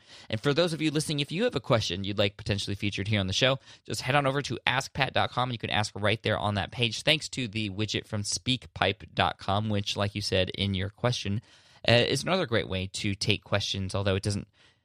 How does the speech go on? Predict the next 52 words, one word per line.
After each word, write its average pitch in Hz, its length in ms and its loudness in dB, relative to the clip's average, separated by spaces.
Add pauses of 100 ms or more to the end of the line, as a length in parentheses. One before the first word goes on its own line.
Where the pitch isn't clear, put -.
(120)
uh, 62 100 2
have 104 200 2
a - 20 -2
ticketing 113 400 0
system. 110 420 2
It 113 100 0
doesn't 92 360 -2
allow 101 580 4
people 104 260 -6
who 104 100 -6
call 104 340 -2
in 110 200 2
to - 100 -6
see 104 280 0
whether 95 240 0
or 92 80 -2
not 95 200 -2
I 95 100 -2
listen 101 400 -2
to - 140 -8
it 85 120 -4
or 95 140 -6
not, 92 320 -2 (140)
although 92 160 -4
that 85 160 -2
could 120 160 -2
be 90 120 0
a 92 40 -2
pretty 95 180 -4
cool - 160 -2
feature. 92 440 -2 (440)
Uh, 92 360 6
actually, - 260 -2
I'll, 92 160 -2 (320)
I'll 101 100 0
message - 400 -2
that - 220 -2
to - 80 -6
them 95 180 0
later. 98 260 4 (300)
Uh, 104 220 4
but 120 360 -2 (200)
SpeakPipe's 139 420 0
great, 131 260 2
and 107 80 2
that's 104 220 4
what 104 100 -2
allows 95 240 0
me 95 120 -2
to - 160 -8
capture 98 400 0
these 92 340 -2